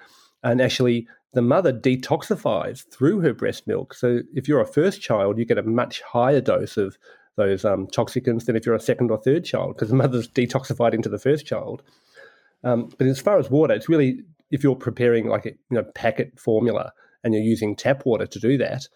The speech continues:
um, that's when, you know, the chlorine will go into the infant formula. And it's much, you know, all the N H N M R C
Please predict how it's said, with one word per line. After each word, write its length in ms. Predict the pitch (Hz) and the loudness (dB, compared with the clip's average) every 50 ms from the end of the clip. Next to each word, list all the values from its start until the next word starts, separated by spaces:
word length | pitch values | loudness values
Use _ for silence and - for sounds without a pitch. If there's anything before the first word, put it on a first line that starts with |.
| _ _ _ _ - | _ _ _ _ -4
um, 440 | 117 107 101 98 101 101 123 160 - _ _ | 0 0 0 0 0 -4 -8 -12 -20 _ _
that's 220 | - 120 120 - - | 0 0 0 2 0
when, 140 | 120 101 | 0 0
you 80 | 104 87 - | -2 -4 -4
know, 120 | 110 98 | -4 -4
the 100 | 90 - | -4 -4
chlorine 400 | - - - 120 110 104 98 101 | -4 0 2 2 2 2 2 0
will 80 | 95 87 | -2 0
go 160 | - 98 95 | 0 0 0
into 160 | 101 95 110 | 0 -2 -6
the 140 | 92 92 92 | -6 -6 -6
infant 320 | 101 104 - 117 117 110 | -6 -4 -4 -6 -6 -4
formula. 420 | - 110 104 104 104 98 87 - - _ _ _ _ _ - | -4 -4 -2 -2 -2 -4 -4 -6 -10 _ _ _ _ _ -6
And 300 | 101 104 104 101 101 101 | -4 -2 -2 -2 -2 -4
it's 180 | - 104 - - | -8 -8 -2 0
much, 260 | 120 113 113 - - | 0 0 0 -2 -6
you 60 | - | -6
know, 180 | 120 98 117 135 139 | -4 -4 -4 -4 -4
all 160 | 135 120 113 | -2 -2 -2
the 140 | 123 117 120 | -2 -2 -2
N 160 | 160 151 135 127 | 0 2 2 2
H 180 | 123 120 - | 2 2 0
N 60 | 135 | 0
M 100 | 123 120 | 2 2
R 60 | 123 113 | 2 0
C 400 | - - 131 127 120 120 117 | 0 0 0 0 0 -2 -4